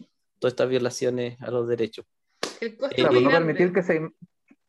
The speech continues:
Speaker 3: no permitir que la imagen de ella se desvanezca, ya que no está la persona.
Speaker 1: Completamente.
Speaker 3: ¿Está ahí? Así que eso,
Speaker 2: Sí.
Speaker 3: un gran también, un aplauso por todas las fuerzas. Oh, yo no sé, cuando,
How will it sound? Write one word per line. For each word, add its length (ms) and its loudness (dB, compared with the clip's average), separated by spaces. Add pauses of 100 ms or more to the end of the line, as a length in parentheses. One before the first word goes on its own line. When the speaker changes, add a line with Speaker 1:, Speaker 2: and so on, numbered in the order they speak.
(140)
Speaker 3:
no 180 -2
permitir 400 0
que 120 -4
la 100 -2
imagen 460 -6
de 80 -2
ella 160 0
se 140 -4
desvanezca, 760 -6
ya 120 0
que 120 -2
no 60 0
está 180 -4
la 80 -4
persona. 200 -2
Speaker 1:
Completamente. 640 -2 (380)
Speaker 3:
¿Está 180 -6
ahí? 180 -4 (840)
Así 280 -6
que 280 0
eso, 180 -2
Speaker 2:
Sí. 60 0
Speaker 3:
un 160 0
gran 380 -2
también, 420 -4
un 160 -4
aplauso 580 -4
por 160 -4
todas 200 -4
las 100 -6 (100)
fuerzas. 460 -2 (440)
Oh, 200 -2
yo 160 -4
no 100 0
sé, 180 -2
cuando, 460 -2